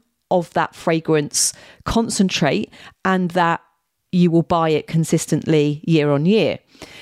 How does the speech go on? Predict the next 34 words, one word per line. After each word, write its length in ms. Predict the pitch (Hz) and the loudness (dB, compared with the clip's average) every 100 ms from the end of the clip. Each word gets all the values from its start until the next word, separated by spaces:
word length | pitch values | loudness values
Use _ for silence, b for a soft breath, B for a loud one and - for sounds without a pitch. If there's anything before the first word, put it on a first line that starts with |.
| B - | B -4
Now, 340 | 180 175 - _ _ _ _ _ | 0 0 -4 _ _ _ _ _
if 200 | - - | -4 0
you 140 | 208 196 | 2 4
are 140 | 185 | 2
an 100 | 185 | 0
independent 760 | - 196 185 - 285 277 254 - | 0 0 0 0 0 0 0 0
perfumer, 540 | 180 - 165 160 160 - | -2 0 2 2 0 0
indie 300 | 214 226 226 | 0 0 0
perfumers 600 | 196 196 190 185 180 - | 0 0 0 0 0 -2
tend 400 | 175 185 180 - | -2 -2 -2 -4
to 280 | - 180 175 B B - | 0 2 0 B B 2
not 340 | 190 226 233 180 | 4 4 0 -2
have 280 | 190 180 - | -2 -2 -2
that 140 | 165 | -4
economy 520 | 175 - 180 170 165 156 | -6 -4 0 2 2 0
of 80 | |
scale. 360 | - - 151 156 | -2 -2 -2 0
So 120 | - | 0
they're 140 | 180 185 | 0 2
not 220 | 226 - | 0 -2
necessarily 640 | 202 190 - 196 202 190 | -2 -2 0 0 0 2
making 400 | 180 175 - 175 | 2 0 0 0
a 60 | 165 | 0
huge 360 | - 180 170 170 | 0 0 0 0
amount 300 | 165 156 165 | 0 0 -4
of 100 | 165 | -2
money 360 | 175 165 160 B B B | 0 0 -2 B B B
from 440 | - 180 156 156 b - | -4 -2 0 -4 b -10
selling 420 | - 196 180 170 | -4 -2 0 0
you 180 | 165 170 | 2 2
the, 280 | 156 151 - | 2 0 0
the 80 | 170 | -4
concentrate. 920 | - 277 311 - 202 - 139 135 - B B B | -2 -2 -2 -2 -2 0 0 -2 -6 B B B
So, 460 | - 196 190 185 | -2 2 2 0